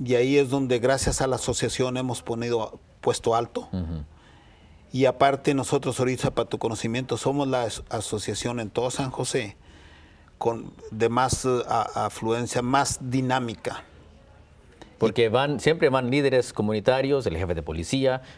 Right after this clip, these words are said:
Speaker 2: ah, los, ah, supervisores, al-, la, la alcaldía, van ahí a sus juntas de la Story Road Business Association.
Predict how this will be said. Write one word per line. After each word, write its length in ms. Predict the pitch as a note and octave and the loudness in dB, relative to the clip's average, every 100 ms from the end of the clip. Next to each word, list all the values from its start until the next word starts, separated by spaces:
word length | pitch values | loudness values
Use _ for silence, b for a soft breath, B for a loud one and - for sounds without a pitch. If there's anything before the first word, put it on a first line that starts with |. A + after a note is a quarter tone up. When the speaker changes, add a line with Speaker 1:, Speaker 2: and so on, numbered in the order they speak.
| B | B
Speaker 2:
ah, 500 | G2+ F#2+ F#2 F2+ F2 F2 | -2 0 -2 -2 -4 -4
los, 600 | F2 - F2+ F2+ E2 F#2+ | -4 -2 0 -2 0 -2
ah, 280 | F2 E2+ | 0 -2
supervisores, 720 | E2+ F#2+ F2+ E2 D#2+ B2+ C3 A2 | -4 -2 -2 -2 2 4 4 2
al-, 320 | F#2+ D#2+ F2 | 0 -2 -4
la, 160 | E2 D#2+ | -4 -4
la 140 | C#2+ | -2
alcaldía, 520 | F2 F2 F#2 B2+ C3 B B - | -2 -2 0 2 0 B B -2
van 200 | A2 A#2+ | 0 0
ahí 220 | A2 A#2 | 2 2
a 100 | A2+ | 0
sus 260 | - F#2+ | -2 -6
juntas 540 | - E3 F#3 G2+ D2+ - | -4 -4 0 0 0 -4
de 100 | F2+ | -4
la 60 | E2+ | -2
Story 220 | G2 F#2 | 0 0
Road 200 | F2+ E2+ | 0 -2
Business 300 | F#2+ F#2 F2 | -2 -4 -6
Association. 640 | - E2+ - C#2+ - D2 | -6 -8 -6 -6 -6 -12